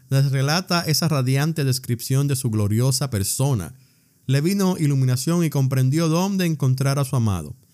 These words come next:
Ella dijo: "Mi amado descendió al huerto, a las eras de las especias, para apacentar en los huertos y para recoger los lirios".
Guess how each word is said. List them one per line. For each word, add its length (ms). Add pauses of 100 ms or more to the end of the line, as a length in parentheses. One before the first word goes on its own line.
(220)
Ella 180
dijo: 280 (240)
"Mi 180
amado 640
descendió 460
al 80
huerto, 580 (240)
a 140
las 240
eras 320
de 80
las 180
especias, 720 (300)
para 180
apacentar 580
en 80
los 160
huertos 500 (340)
y 60
para 240
recoger 640 (340)
los 200
lirios". 500